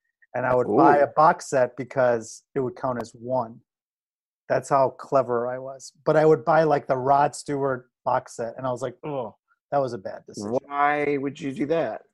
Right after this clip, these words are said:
Speaker 1: Because I liked, like, seven Rod Stewart songs at the time, and I was like, "I'm not gonna
Speaker 2: But
Speaker 1: buy"
Speaker 2: a box set, doesn't a box set have, like, "Hey, here's that song you like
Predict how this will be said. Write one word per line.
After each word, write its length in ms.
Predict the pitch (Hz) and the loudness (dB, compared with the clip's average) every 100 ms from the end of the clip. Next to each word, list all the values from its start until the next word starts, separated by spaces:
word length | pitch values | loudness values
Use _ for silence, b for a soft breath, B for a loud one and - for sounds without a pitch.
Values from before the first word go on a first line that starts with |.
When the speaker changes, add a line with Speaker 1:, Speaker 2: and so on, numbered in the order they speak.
| _ | _
Speaker 1:
Because 300 | - 175 220 | -10 -2 2
I 120 | 220 214 | 4 6
liked, 280 | 208 208 | 6 4
like, 200 | 190 151 | 0 -2
seven 440 | - - 165 156 156 | -4 0 2 4 2
Rod 300 | 143 139 139 | 2 2 2
Stewart 420 | - 147 143 123 | -4 -2 -2 -2
songs 380 | - 120 113 104 | -4 -4 -4 -10
at 120 | 120 | -14
the 60 | 117 | -16
time, 380 | - 123 113 110 | -8 -6 -4 -6
and 60 | |
I 40 | 113 | -8
was 100 | 110 | -8
like, 160 | 117 | -4
"I'm 140 | 127 135 | -2 -2
not 180 | 131 - | -4 -4
gonna 160 | 123 | -2
Speaker 2:
But 140 | 117 127 | 2 4
Speaker 1:
buy" 100 | 120 | 4
Speaker 2:
a 40 | |
box 440 | 123 165 - - | 4 4 0 -10
set, 360 | - 104 104 92 | -6 -2 -2 0
doesn't 240 | 147 175 196 | 0 2 2
a 40 | |
box 380 | - 107 107 - | 4 2 2 0
set 160 | 135 | 0
have, 260 | 127 107 98 | 2 0 0
like, 260 | 98 90 - | -2 -4 -2
"Hey, 220 | 139 127 | 0 0
here's 220 | 120 123 | 0 0
that 160 | 117 95 | 0 -2
song 280 | - 117 110 | -2 -2 -2
you 140 | 101 | -6
like 360 | 90 85 85 | -4 -6 -6